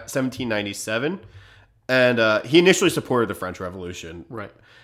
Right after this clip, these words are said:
Speaker 1: And then he became the f-, king of the French from eighteen thirty to eighteen forty-eight.
Speaker 2: Right.
Speaker 1: Ooh,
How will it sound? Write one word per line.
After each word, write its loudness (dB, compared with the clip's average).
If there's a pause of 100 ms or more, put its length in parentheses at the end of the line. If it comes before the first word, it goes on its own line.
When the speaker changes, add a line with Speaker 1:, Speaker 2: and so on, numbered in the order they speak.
(120)
Speaker 1:
And 4
then 4
he 2
became 2
the 0
f-, -10
king 0
of 0
the -8
French 0
from -6
eighteen -4
thirty 0
to 0
eighteen -2
forty-eight. -6
Speaker 2:
Right. -2
Speaker 1:
Ooh, -12